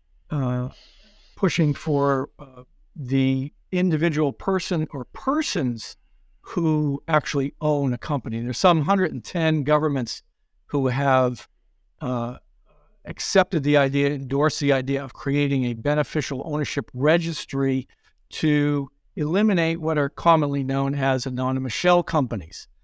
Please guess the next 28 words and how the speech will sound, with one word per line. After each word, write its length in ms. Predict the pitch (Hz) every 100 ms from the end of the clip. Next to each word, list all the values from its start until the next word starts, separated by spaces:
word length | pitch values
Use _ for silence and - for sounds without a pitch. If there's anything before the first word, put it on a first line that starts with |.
| _ _ -
Uh, 260 | 123 131 127
so 260 | - 156 151
if, 80 |
when 200 | 147 151
you 100 | 151
do 260 | 143 196 214
that, 280 | 160 127 113
if, 200 | 113 -
if 180 | - 117
I 200 | 151 160
own 280 | 160 160 151
a 160 | 139 131
limited 360 | 156 165 156
liability 640 | 147 143 147 135 156 156 156
company, 520 | - 160 156 151 151 _ _ _ _
uh, 380 | 135 127 131 127
if 60 | -
I 100 | 139
wanna 180 | 139
establish 580 | 127 - 147 147 147 139
one, 240 | 143 143 131
I 120 | 120
have 180 | 127 117
to 80 | 127
give 160 | 131
my 180 | 127 117
name 480 | 123 139 135 135
and 80 | 123